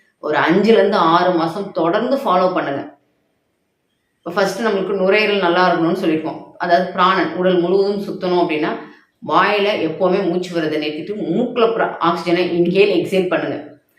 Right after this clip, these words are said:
ஒரு இடத்துக்கு நம்ம நடக்கிறோம், ஓடுறோம், திடீர்னு ஒரு எமர்ஜென்சிக்கு மூச்சு வாங்குது, நம்ம இங்க எல்லாரும் கவனிச்சு பாருங்க, மூச்சு வாங்கும்போது வாயை திறந்துருவோம், வாயில தான் மூச்சு விடுவோம். வாய-, தூங்கும் போதும் சரி, ஆண் வாயை திறந்துட்டு இருப்போம். அப்ப பிராணன் நம்ம முக்காவாசி எல்லாருமே பண்றது வாயில தான் மூச்சு இழுக்கிறது, வெளியே விடுறது எல்லாமே பண்றோம்.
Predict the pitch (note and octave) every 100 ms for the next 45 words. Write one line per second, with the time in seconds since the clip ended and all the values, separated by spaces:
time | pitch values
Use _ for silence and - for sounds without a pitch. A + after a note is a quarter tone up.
0 | _ E3 E3 D#3+ F#3 A3+ G#3 F3 D#3+ D#3
1 | F#3 F3+ D#3 - - D#3+ G3 A3+ - -
2 | - - _ _ D#3 F3 F#3+ F#3+ E3+ F3+
3 | F#3+ F#3+ E3+ D#3 D#3+ C4 D4 A3+ F3+ F#3+
4 | G3 D#3+ E3+ F3 F3 E3+ F3 A3+ A#3 A3+
5 | F#3+ F#3 F#3+ F3+ A3 A3 G3 F3+ G3+ E3
6 | F3 G3 F3 D#3+ F3 D#3+ - - _ _
7 | _ _ _ _ - D#3+ F#3+ F#3 G#3 A3+
8 | G3 E3 E3+ D3+ D3+ E3 D#3+ E3 E3 E3
9 | A#3+ A3 G3 G3+ G3+ F#3+ G3 F3+ E3+ F#3+
10 | F3 F3 F#3 E3+ D#3+ D#3 D3+ - - _
11 | _ _ _ - G3 G3 G#3 F#3+ A3+ A#3
12 | G#3 F#3+ F#3+ F#3+ - D4+ B3+ A#3 A3+ A3+
13 | A3+ G3+ G#3 G#3+ A3+ F#3 G#3+ F#3+ E3 G3
14 | A3+ G#3+ A3 G3 G3+ G3+ F#3+ G3+ A3 G#3
15 | A#3 F3+ F#3 F3 E3 E3 D#3 D#3+ F3 F3+
16 | D3 C#3+